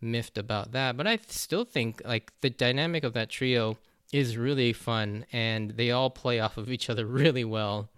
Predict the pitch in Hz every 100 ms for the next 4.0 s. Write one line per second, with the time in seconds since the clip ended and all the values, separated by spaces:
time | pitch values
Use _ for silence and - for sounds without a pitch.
0 | - 156 127 143 135 127 156 156 147 139
1 | 123 123 - 120 123 113 107 107 117 -
2 | 123 113 110 - - 117 117 113 135 120
3 | 110 107 107 104 104 - _ - 113 107